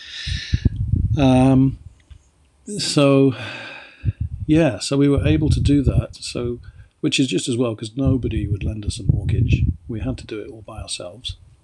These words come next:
Um, and we did. So we swapped a, uh, indebted existence in Britain, uh, with two jobs for a rather uncertain future in Japan with no job,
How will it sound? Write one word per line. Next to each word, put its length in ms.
Um, 280
and 200
we 80
did. 280
So 640
we 120
swapped 560
a, 420
uh, 320
indebted 720
existence 640
in 160
Britain, 460
uh, 240
with 260
two 160
jobs 480
for 480
a 80
rather 340
uncertain 760
future 460
in 160
Japan 400
with 100
no 220
job, 360